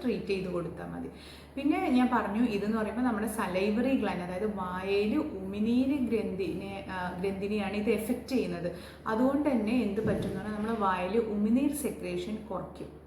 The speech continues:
വായയിൽ വെ-, ആ, ഉമിനീർ അല്ലെങ്കിൽ, ആ, നമ്മുടെ സലൈവയുടെ പ്രൊഡക്ഷൻ കുറച്ച് കഴിഞ്ഞാൽ വായയ്ക്ക് എന്ത് പറ്റും? വായ ഭയങ്കരമായിട്ട് ഡ്രൈ ആവാൻ തുടങ്ങും. അപ്പം കുട്ടികൾക്ക് നമ്മൾ,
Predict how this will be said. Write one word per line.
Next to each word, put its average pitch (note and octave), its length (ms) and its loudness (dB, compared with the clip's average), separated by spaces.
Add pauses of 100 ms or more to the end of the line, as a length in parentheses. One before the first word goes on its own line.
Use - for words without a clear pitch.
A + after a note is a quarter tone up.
വായയിൽ F#3 560 -4
വെ-, F3+ 280 -6
ആ, F3 440 -4
ഉമിനീർ F#3+ 480 -6
അല്ലെങ്കിൽ, F#3 540 -4
ആ, F3+ 240 -8
നമ്മുടെ F3+ 260 -6
സലൈവയുടെ G3 560 -2
പ്രൊഡക്ഷൻ G3+ 540 -4
കുറച്ച് - 380 -6
കഴിഞ്ഞാൽ F3+ 340 -6 (380)
വായയ്ക്ക് G3+ 360 2
എന്ത് G3 160 0
പറ്റും? F#3 280 -6
വായ F#3+ 220 -2
ഭയങ്കരമായിട്ട് G#3 680 -2
ഡ്രൈ G3 520 -2
ആവാൻ F3+ 340 0
തുടങ്ങും. E3+ 340 -6
അപ്പം A#3+ 220 -4
കുട്ടികൾക്ക് G3 540 -4
നമ്മൾ, G3+ 340 -4